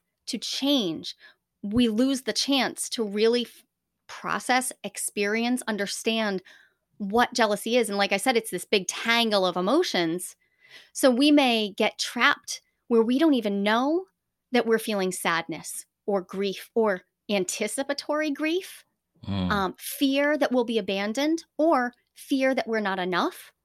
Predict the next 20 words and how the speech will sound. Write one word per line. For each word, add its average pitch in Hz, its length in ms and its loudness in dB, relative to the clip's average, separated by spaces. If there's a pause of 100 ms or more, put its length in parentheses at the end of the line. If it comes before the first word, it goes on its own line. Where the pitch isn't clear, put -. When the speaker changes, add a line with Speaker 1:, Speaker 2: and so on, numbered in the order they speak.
Speaker 1:
What's 302 260 -2
coming 320 380 2
up? 320 240 -2
Is 202 120 -2
this 233 160 -2
an 247 100 -4
insecurity 254 680 -2
thing? 339 260 2
Am 240 100 2
I 208 100 2
feeling 226 320 -4
like 208 260 -2 (240)
I'm 220 220 4
not 233 220 2
the 226 60 -4
hot 226 300 2
girl 240 280 0
anymore? 240 580 2
And 202 180 -2
so 190 420 2